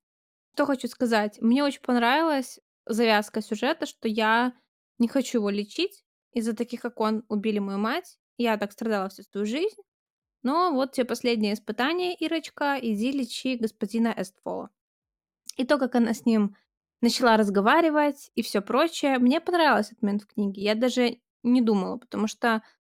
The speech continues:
мы помним, а, Ирен как бы в Assassin's Blade, где она такая: «Ни рыба, ни мясо, ой, спасибо за денежки, ой, спасибо за уроки самообороны», как бы и все.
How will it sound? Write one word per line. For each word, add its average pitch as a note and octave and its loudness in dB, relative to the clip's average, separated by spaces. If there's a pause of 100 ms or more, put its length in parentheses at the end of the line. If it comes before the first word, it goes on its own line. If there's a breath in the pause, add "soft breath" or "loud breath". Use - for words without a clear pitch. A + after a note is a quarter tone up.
(300)
мы B3+ 4
помним, A3+ 4
а, G#3+ 2
Ирен A3 2
как G#3 -6
бы G#3 2
в G3 0
Assassin's A3+ 2
Blade, D#4+ 4
где B3 2
она A#3 0
такая: - -4
«Ни A3+ 0
рыба, A3 0
ни A3 2
мясо, E4+ -2
ой, C#4 -2
спасибо B3 -6
за A3+ -4
денежки, F4+ -2
ой, B3+ -2
спасибо C4+ -6
за A#3 -4
уроки A#3 -4
самообороны», B3+ -2
как B3+ -18
бы B3+ 0
и B3 -4
все. G3 -6